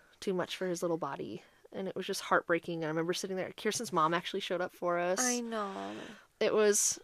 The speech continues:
Speaker 2: It was so sad. I think she had to
Speaker 1: <laughs> so
Speaker 2: call into
Speaker 1: sad.
Speaker 2: work the next day
Speaker 1: I think
Speaker 2: because
Speaker 1: she did.
Speaker 2: everyone was so distraught about little Mav.
Speaker 1: It was so, well, so then, like, so we lost Maverick, and, like, I used to take Maverick with me to go get my hair cut, and I used to get my hair cut, like, once a week.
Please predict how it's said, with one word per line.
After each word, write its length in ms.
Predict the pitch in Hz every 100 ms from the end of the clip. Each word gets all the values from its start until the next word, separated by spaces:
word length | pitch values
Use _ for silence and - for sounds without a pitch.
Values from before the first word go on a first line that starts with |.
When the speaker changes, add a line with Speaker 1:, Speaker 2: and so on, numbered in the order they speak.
| _
Speaker 2:
It 100 | -
was 140 | 233 247
so 160 | 294
sad. 280 | 262 - 220
I 80 | 247
think 160 | 285 320
she 140 | 370
had 80 | 381
to 60 | 381
Speaker 1:
<laughs> 20 |
so 180 | - 285
Speaker 2:
call 80 | 285
into 120 | 294
Speaker 1:
sad. 80 | 247
Speaker 2:
work 240 | 226 240 -
the 100 | 220
next 340 | - - -
day 240 | - -
Speaker 1:
I 20 | 285
think 60 | 311
Speaker 2:
because 280 | 208 285 233
Speaker 1:
she 200 | - 311
did. 520 | - 208 175 - - - - - - -
Speaker 2:
everyone 400 | 247 254 247 254
was 140 | 277
so 140 | - 269
distraught 760 | 254 - - 208 175 160 - -
about 340 | 208 208 202 202
little 180 | 202
Mav. 580 | 196 185 - - 214 -
Speaker 1:
It 160 | 233 240
was 180 | 247 240
so, 360 | - 240 226 214
well, 220 | 214 240
so 260 | - 240 220
then, 420 | 233 226 220 208
like, 440 | 220 196 180 - - _ _
so 160 | - 220
we 100 | 220
lost 360 | 202 214 -
Maverick, 680 | 240 214 208 180 175 - -
and, 160 | 202 196 -
like, 180 | 208 202
I 40 |
used 200 | 202 220
to 60 | -
take 140 | 233 202
Maverick 360 | 170 175 196
with 180 | 208 -
me 120 | 220
to 80 | 220
go 100 | 202
get 100 | 180
my 80 | 123
hair 180 | - 175
cut, 200 | - 214
and 80 | 190
I 40 |
used 140 | 185
to 40 | -
get 100 | 175
my 60 | 175
hair 160 | 170
cut, 160 | - -
like, 160 | 180
once 180 | 180 180
a 40 | 165
week. 460 | 165 262 - -